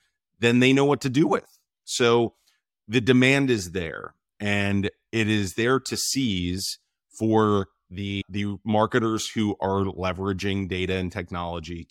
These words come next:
to better, better assess what business is gonna be most profitable for them. So that, that would be one. The second, and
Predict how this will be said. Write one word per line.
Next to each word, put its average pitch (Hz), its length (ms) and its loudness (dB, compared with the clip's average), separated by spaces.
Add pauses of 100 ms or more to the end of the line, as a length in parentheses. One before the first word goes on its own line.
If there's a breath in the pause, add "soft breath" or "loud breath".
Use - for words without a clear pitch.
to 90 340 -4 (380)
better, 110 540 2 (220)
better 127 360 4
assess - 720 -4 (280)
what 107 300 0
business 107 340 -2
is 92 60 -10
gonna 95 160 -8
be 87 100 -6
most 85 280 -6
profitable 78 480 -12
for - 120 -18
them. - 300 -16
So - 160 -4
that, 113 320 4
that 127 220 0
would 151 100 -4
be 120 120 -4
one. 87 440 -8 (480)
The 110 100 -4
second, 127 680 -2
and 110 220 -4